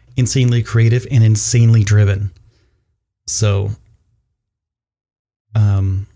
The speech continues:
those are the things that are gonna make success, you know.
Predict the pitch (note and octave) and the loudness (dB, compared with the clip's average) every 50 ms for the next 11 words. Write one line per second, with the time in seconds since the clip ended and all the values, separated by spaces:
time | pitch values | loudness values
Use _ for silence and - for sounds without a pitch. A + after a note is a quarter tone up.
0 | _ _ _ _ _ - G#2+ G2+ G2+ - - _ _ _ _ _ _ _ _ - | _ _ _ _ _ -12 -10 -10 -10 -12 -18 _ _ _ _ _ _ _ _ -4
1 | A2+ A#2 A#2+ A#2 A#2 A#2 A#2+ A2 A2 G2+ A#2 A2+ G#2+ G2+ F#2 G#2+ G2+ G2+ G2 G2+ | -2 0 2 2 2 2 2 2 2 2 2 2 2 2 2 2 2 2 2 0
2 | G2 G2 G2 F#2+ F#2+ F#2 - - - - - - - - - - G#2 - A2 G#2 | 2 2 0 0 -2 -4 -8 -12 -20 -20 -20 -18 -12 -6 -4 -4 -4 -2 -4 -4
3 | G2+ G2 - - - - - - - _ _ _ _ A2 G#2+ G2+ F#2+ F#2 | -4 -4 -6 -8 -10 -14 -18 -20 -20 _ _ _ _ -4 -2 -2 -2 -4